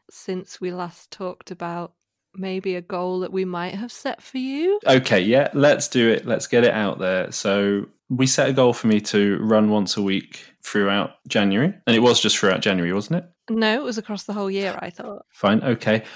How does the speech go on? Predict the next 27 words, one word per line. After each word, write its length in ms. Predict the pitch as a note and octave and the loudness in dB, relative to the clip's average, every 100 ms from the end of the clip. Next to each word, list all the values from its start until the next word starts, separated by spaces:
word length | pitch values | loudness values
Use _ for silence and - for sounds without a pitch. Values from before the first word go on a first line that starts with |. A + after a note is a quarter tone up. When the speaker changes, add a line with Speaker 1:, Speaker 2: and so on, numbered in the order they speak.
| - | -4
Speaker 2:
Well, 120 | - C#3+ | 4 4
let's 200 | D#3+ - | 4 2
just 200 | - - | 2 4
say 180 | C#3+ | 4
I've, 260 | C3+ C3 C3 | 6 4 0
I, 240 | A#2+ A#2+ | 0 2
I 140 | - A#2 | 2 2
need, 480 | A#2+ A#2 A2 A2 - | 4 4 2 -4 -6
uh, 400 | A2+ G#2+ G#2+ G#2+ | 0 2 4 2
to 220 | - - A2+ | 0 -2 2
maybe 320 | A2 G#2 G2+ | 2 2 0
do 220 | A2 G#2 | 2 0
two 520 | G2+ - A#2 G#2+ G#2+ | 0 0 4 4 4
this 380 | G2+ G2+ - - | 2 0 0 -4
week, 500 | F#2+ - - - - _ _ _ _ - - - | -6 -8 -12 -18 -18 _ _ _ _ -20 -18 -4
th-, 140 | B3 A3 | 0 0
if 160 | - - | 0 0
that 280 | G#2 - - _ | 0 -2 -8 _
Speaker 1:
<laughs> 120 | - | 0
Speaker 2:
gives 220 | A2+ G2 | 2 4
a 40 | G#2 | 2
clue 360 | - G#2+ G2+ | 2 4 4
as 140 | G2 - | 2 0
to 140 | - | 0
how 260 | G2+ A2 G2 | 0 2 2
many 320 | G2+ G2 F#2+ | 2 2 2
I've, 340 | F#2 F#2 F#2+ | 2 0 -2